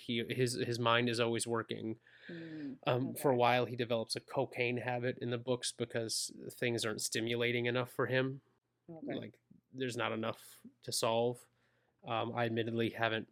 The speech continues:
Speaker 1: really read much, if any, Sherlock, so I can't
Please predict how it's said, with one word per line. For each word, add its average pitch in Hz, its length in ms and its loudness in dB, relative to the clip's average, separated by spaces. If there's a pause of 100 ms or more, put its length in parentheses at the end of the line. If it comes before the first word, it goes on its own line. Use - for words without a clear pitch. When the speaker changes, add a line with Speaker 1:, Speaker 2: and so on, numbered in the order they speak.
Speaker 1:
really 113 300 -2
read 104 300 -4 (520)
much, 117 440 -4
if 123 160 -6
any, 117 200 -4
Sherlock, 131 540 -2
so 107 460 0
I 107 80 -2
can't 113 420 -6